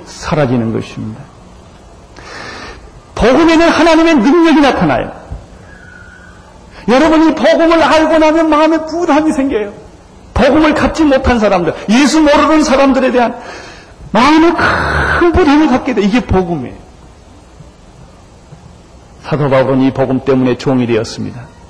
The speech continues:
이 복음 때문에 그는 사도로 부름을 받은 것입니다. 이 복음 때문에 그는 선택받은 것입니다.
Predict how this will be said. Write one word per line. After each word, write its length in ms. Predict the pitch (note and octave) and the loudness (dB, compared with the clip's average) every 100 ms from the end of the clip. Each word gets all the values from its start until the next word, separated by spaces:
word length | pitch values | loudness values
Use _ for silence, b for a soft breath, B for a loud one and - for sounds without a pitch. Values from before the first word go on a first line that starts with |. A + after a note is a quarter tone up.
| - B B B | -20 B B B
이 120 | C3+ | -2
복음 320 | C3+ C3 B2+ | 0 -2 0
때문에 300 | C#3 C3+ C3+ | 0 0 0
그는 200 | C3+ C#3 | 0 -2
사도로 360 | - C#3 C#3 C#3 | -2 -2 -2 -2
부름을 320 | C#3+ C#3+ C3 | 0 0 0
받은 240 | C3 B2+ | -2 -2
것입니다. 460 | A#2+ A#2 A2+ A2 A#2 - B B B | -2 -4 -6 -8 -12 -20 B B B
이 140 | C#3+ C#3 | -2 0
복음 320 | D3+ D3 C3+ | 0 0 0
때문에 320 | D3 D3+ C#3 | 2 2 2
그는 300 | C#3+ C#3 C3 | 2 0 0
선택받은 680 | - C3+ B2+ B2+ A#2+ A#2 A2 | -2 -4 -4 -4 -4 -2 -4
것입니다. 440 | A2 - G#2+ A2 | -6 -6 -12 -12